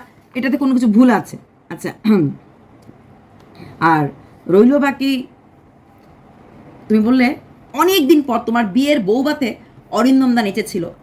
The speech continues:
তারপর তুমি অরিন্দমকে জীবনে নাচতে দেখোনি। তুমি অরিন্দম দার নাচ দেখে তুমি ভীষণভাবে, আহ, খুশি হয়ে গেলে, আর খুশিটাই এক্সাজারেট হয়ে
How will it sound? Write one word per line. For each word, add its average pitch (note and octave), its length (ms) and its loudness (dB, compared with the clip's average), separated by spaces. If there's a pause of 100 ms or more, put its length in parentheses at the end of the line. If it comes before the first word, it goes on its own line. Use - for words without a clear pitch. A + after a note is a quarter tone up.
তারপর D#4+ 380 0
তুমি C#4 220 -8
অরিন্দমকে B3 380 -4
জীবনে A#3 380 -4
নাচতে G3+ 260 -4
দেখোনি। F#3 380 -4 (420)
তুমি D#4+ 160 4
অরিন্দম D#4+ 520 2
দার D#4 180 0
নাচ B3 540 -4 (100)
দেখে G#3 360 -4 (160)
তুমি C4+ 120 -2
ভীষণভাবে, A#3+ 680 0 (380)
আহ, F3+ 100 -6
খুশি E4 320 4
হয়ে C4+ 200 2
গেলে, D#3 220 -6 (380)
আর G3 140 -8 (160)
খুশিটাই F#4 500 2 (380)
এক্সাজারেট C#4+ 520 -2
হয়ে E4+ 240 -2